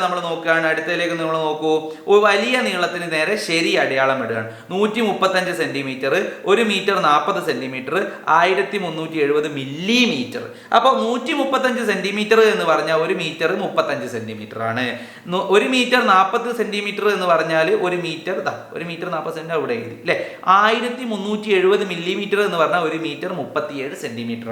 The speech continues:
ആണ്. അപ്പൊ ഇതിൽ വലുത് ഏതാന്ന് നോക്കി നമുക്ക് ഇത് എഴുതി കൊടുക്കാം. ഒരു മീറ്റർ നാൽപത്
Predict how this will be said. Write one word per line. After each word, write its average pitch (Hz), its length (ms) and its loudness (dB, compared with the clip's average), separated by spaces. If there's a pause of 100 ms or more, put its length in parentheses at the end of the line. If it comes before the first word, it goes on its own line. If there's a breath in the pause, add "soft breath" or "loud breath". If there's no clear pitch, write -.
ആണ്. 120 100 -2 (260 loud breath)
അപ്പൊ 180 160 2
ഇതിൽ 208 160 4 (100)
വലുത് 160 360 0
ഏതാന്ന് 160 220 0
നോക്കി 151 200 -4
നമുക്ക് 143 240 -4
ഇത് 127 100 -4
എഴുതി 131 200 -6
കൊടുക്കാം. 127 260 -2 (100)
ഒരു 131 180 -6
മീറ്റർ 123 220 -6 (100)
നാൽപത് 113 280 -6